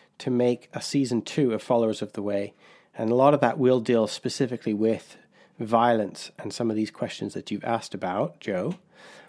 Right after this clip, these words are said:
But Joe also asked questions about participation in the political system. So if if we know that both sides,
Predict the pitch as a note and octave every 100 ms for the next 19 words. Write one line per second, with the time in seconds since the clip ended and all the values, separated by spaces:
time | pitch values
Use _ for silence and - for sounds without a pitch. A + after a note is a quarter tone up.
0 | - D3+ C#3+ F#3 A3+ G#3+ - F#3 A#3 -
1 | G#3+ D#3+ C#3 B2 - - D#3 - D3 C3+
2 | F3 C#3+ C3+ - E3 C#3+ - A3 G#3 -
3 | E3+ D#3+ D3 C3 - C3+ C3 C3 B2+ -
4 | - - - - A#2+ B2+ B2+ B2 - -
5 | C#3+ E3 D#3+ D3 - C3+ - - - -
6 | C3 B2 - - _ - - _ - -
7 | E3+ F3 F3+ F3 E3+ D3+ C3+ - - -
8 | D3 D3 - - C3+ C3+ C3+ C3 -